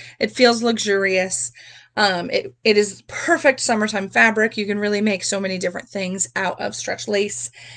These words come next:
and it is just beautiful. It's just beautiful. Just gorgeous. So those are my fabrics today. Oh,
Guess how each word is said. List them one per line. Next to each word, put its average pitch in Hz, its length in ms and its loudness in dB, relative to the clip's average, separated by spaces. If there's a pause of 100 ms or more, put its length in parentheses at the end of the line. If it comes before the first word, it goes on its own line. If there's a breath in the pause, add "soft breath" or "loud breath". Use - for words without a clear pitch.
(240 loud breath)
and 302 440 2
it 285 220 -6
is 262 340 -6
just - 500 -8 (420)
beautiful. 320 580 -2 (260)
It's 302 140 -6
just 370 160 -2
beautiful. - 500 -4 (720 loud breath)
Just - 320 -6
gorgeous. 214 800 -4 (480 loud breath)
So 349 140 0
those 392 100 8
are 539 260 6
my 392 60 -2
fabrics 320 380 2
today. 196 320 4
Oh, 226 440 -6